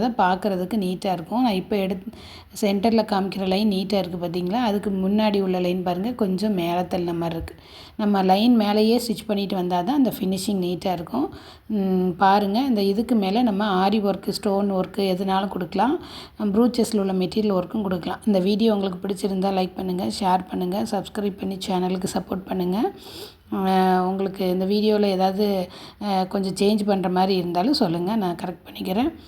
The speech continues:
இந்த ஃபுல் வியூ உங்களுக்கு இதுல காமிச்சிருக்கேன் பாருங்க.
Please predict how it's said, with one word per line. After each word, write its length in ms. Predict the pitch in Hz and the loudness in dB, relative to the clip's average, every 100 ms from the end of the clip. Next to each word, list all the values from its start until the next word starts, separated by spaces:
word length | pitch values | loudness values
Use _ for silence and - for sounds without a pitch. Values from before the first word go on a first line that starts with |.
| - - _ - | -20 -20 _ -6
இந்த 100 | 190 180 | -4 0
ஃபுல் 220 | 208 226 | 4 4
வியூ 100 | 208 | 4
உங்களுக்கு 380 | 226 196 185 180 | 2 2 -2 -2
இதுல 140 | 175 180 - | -2 -4 -4
காமிச்சிருக்கேன் 580 | 185 180 202 185 185 170 | -4 -4 -6 -6 -4 -2
பாருங்க. 260 | 170 175 | -2 -2